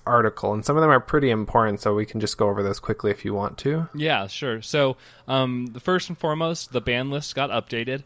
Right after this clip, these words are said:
Speaker 2: um, kind of piggybacking off of what we talked about last week and what everyone who was even tried Brawl a little bit has been talking about. Baral,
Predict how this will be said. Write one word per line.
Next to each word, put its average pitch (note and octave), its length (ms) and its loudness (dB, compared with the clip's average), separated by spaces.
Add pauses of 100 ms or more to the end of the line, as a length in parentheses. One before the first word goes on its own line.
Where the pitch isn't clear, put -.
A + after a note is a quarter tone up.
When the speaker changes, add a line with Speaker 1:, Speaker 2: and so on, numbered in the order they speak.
(340)
Speaker 2:
um, A2 400 0
kind C#3+ 260 -2
of A2+ 160 -4
piggybacking B2 580 -2
off A2+ 140 -6
of G#2+ 140 -14
what A2 100 -4
we A#2 80 -6
talked A2 320 -6
about G#2+ 240 -6
last D#3 320 -2
week C#3+ 220 -6
and G#2+ 100 -4
what G#2 140 -8
everyone A#2 640 -4
who G#2 200 -8
was G2+ 260 -8 (560)
even A2 220 -6
tried B2 340 0
Brawl A2+ 320 0
a - 40 0
little D3+ 160 0
bit C#3+ 100 0
has C3+ 120 -2
been B2+ 100 -8
talking B2+ 220 -2
about. B2+ 340 -4
Baral, B2+ 580 2